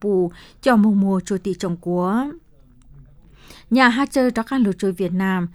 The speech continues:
chơi mua cho nhà o chơi nhà, hai tay gia nhà sàng, hai nhà công sổ. Chó chá nhà một lầu, chơi thao tư cứ lo nhà chơi lì phay.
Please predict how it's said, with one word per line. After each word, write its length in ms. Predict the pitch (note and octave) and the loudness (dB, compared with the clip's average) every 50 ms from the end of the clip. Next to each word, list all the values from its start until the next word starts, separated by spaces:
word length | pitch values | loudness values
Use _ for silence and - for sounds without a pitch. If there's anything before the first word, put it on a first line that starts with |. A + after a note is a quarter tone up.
| - _ _ | -16 _ _
chơi 160 | - D#4 D#4 | 0 2 2
mua 200 | C#4+ C#4+ D4 C#4+ C4+ | 4 2 0 0 -2
cho 80 | - A3 | 0 0
nhà 300 | G#3 G#3 G#3+ G#3 G3 - | 2 2 2 0 0 0
o 180 | - A3 A#3 A3 | 0 0 0 0
chơi 200 | A3+ - A3 F#3 | 0 0 0 0
nhà, 400 | F#3+ G#3 G#3 G3+ G3 F3 E3+ E3+ - - | 0 0 0 -2 -2 -4 -4 -8 -12 -18
hai 160 | - - G#3+ G3+ | -8 -8 -6 -4
tay 180 | - G#3 G#3 | -2 -4 -2
gia 120 | G3 G#3+ G3 | -2 0 0
nhà 200 | G3 A3 G#3+ F3+ | 2 0 0 -2
sàng, 400 | - - - G3+ F#3+ F#3+ F3+ F3 - - _ | -4 -4 -2 -2 0 -2 -2 -4 -8 -14 _
hai 140 | - C#4 C4 | -2 0 2
nhà 160 | B3 A#3 F#3 | 2 0 0
công 220 | - - A#3 G#3+ | -2 -2 -2 -2
sổ. 400 | G3 - A3 G3+ F#3 F3+ F3 E3+ E3+ - - - - - - - - - _ | -2 0 -2 -2 0 0 -2 -4 -6 -12 -20 -20 -20 -20 -20 -20 -20 -20 _
Chó 180 | - B3 C4+ D#4 D4+ | -2 0 0 0 0
chá 120 | - B3 C#4 | 0 -2 -2
nhà 320 | D4+ D4 B3+ A#3 G#3+ G3 | 0 0 2 2 2 2
một 280 | G3 G3 G3 F#3 F3 F#3+ | 2 2 2 0 -2 -2
lầu, 300 | G3+ G3 G3 F#3+ F#3 F3+ - - _ - | -2 -2 -2 -2 -2 -4 -8 -20 _ -8
chơi 200 | - B3+ B3 B3 | -4 0 0 0
thao 180 | B3 B3 B3 A#3 | 0 0 -4 -2
tư 320 | A#3 A#3 A#3 A3+ A3+ A3+ | 0 2 2 4 2 2
cứ 200 | A3 A3 G#3 G#3 | 0 0 -2 -2
lo 160 | G#3 G3+ G3+ G3 | -2 -2 -2 -2
nhà 260 | G3 G#3+ A3+ G#3 F#3+ | 0 2 2 0 0
chơi 200 | F3+ - F#3+ F#3 | -4 -6 -6 -4
lì 140 | F#3 F3+ F3+ | -2 -4 -4
phay. 480 | F3+ - A3 G#3+ G#3+ G#3 G3+ F#3+ F#3 | -4 -2 -2 0 0 0 0 -2 -4